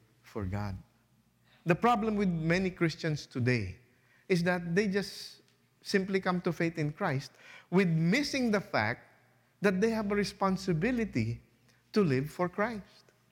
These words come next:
If somebody knocks at your door and say, you know, "This is a free," especially in the Philippines,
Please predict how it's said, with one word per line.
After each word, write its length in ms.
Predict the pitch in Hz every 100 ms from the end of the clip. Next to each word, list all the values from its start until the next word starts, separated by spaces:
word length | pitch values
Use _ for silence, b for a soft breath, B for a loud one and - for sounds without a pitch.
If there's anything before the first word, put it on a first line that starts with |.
| _ _ _ _ _ _ _ _ _ _ _ _ _
If 160 | 262 247
somebody 420 | 302 269 262 233
knocks 340 | 185 190 - 180
at 160 | 165
your 180 | 156 143
door 580 | - - 117 135 120 123
and 100 | 120
say, 320 | 131 123 110
you 60 | 165
know, 140 | 156
"This 200 | 127 151
is 140 | 151 151
a 80 |
free," 320 | 135 165 147 110
especially 400 | - 190 196 180
in 80 |
the 60 | 170
Philippines, 560 | 180 165 160 127 110